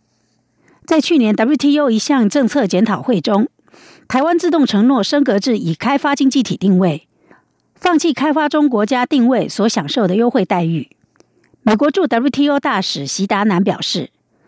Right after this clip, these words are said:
希望能有更多国家像台湾一样承诺自主改革。拉米指出，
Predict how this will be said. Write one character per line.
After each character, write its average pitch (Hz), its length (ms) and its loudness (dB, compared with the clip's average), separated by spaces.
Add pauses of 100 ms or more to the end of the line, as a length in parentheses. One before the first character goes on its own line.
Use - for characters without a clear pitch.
(320)
希 - 200 -2
望 381 140 2
能 294 100 4
有 247 140 0
更 269 160 0
多 269 140 0
国 185 160 0
家 220 180 0
像 254 160 0
台 175 160 -2
湾 226 180 2
一 151 120 0
样 170 260 -2 (340)
承 202 220 0
诺 269 160 2
自 240 180 -2
主 170 160 -2
改 - 240 -4
革。 143 320 -4 (1600)
拉 302 200 2
米 262 140 4
指 165 160 -2
出， 220 320 -2